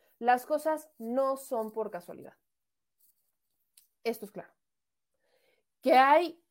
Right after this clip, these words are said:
como en todo programa social, cosas que se deben de cambiar, claro que sí. Que hay, como en todo programa social,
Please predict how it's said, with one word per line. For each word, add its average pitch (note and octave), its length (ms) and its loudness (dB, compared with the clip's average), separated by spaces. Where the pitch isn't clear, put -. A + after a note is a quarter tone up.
como A3+ 240 2
en A3 100 -2
todo C#4+ 240 0
programa A#3 460 -4
social, A3 440 -8
cosas B3 280 -4
que G#3+ 100 -10
se G3+ 140 -14
deben G#3 240 -10
de G3 80 -10
cambiar, G3+ 420 -8
claro G3+ 280 -4
que F3+ 80 -20
sí. - 120 -20
Que A#3+ 180 4
hay, C4+ 300 2
como A3 260 -4
en A3 120 -6
todo C4+ 240 2
programa A3+ 440 -4
social, G#3+ 440 -4